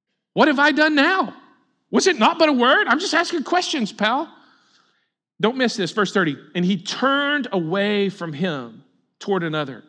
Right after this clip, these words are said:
and spoke in the same way. Who should he be there to support? His brother. Who should he be there to check on? His brother. But he turned away from him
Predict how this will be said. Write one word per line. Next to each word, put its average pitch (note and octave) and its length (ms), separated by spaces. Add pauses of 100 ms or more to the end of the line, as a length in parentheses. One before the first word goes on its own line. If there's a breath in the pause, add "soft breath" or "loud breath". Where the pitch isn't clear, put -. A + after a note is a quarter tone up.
(400 soft breath)
and D#3+ 100
spoke G#3+ 500
in F#3+ 60
the F3+ 60
same G3 280
way. F#3+ 180
Who C#4+ 220
should C4+ 260
he G#3+ 160
be B3+ 240
there B3+ 180
to A#3 120
support? C4 640 (580 soft breath)
His G3+ 140
brother. G3 440 (340 loud breath)
Who C4+ 100
should C#4+ 180
he C4+ 80
be C#4+ 180
there C#4+ 140
to B3 140
check C#4+ 280
on? A3+ 120
His G#3+ 160
brother. B3+ 180 (180 loud breath)
But G#3 100
he G3 60
turned D#4 360
away C4+ 220
from G#3+ 180
him F#3+ 200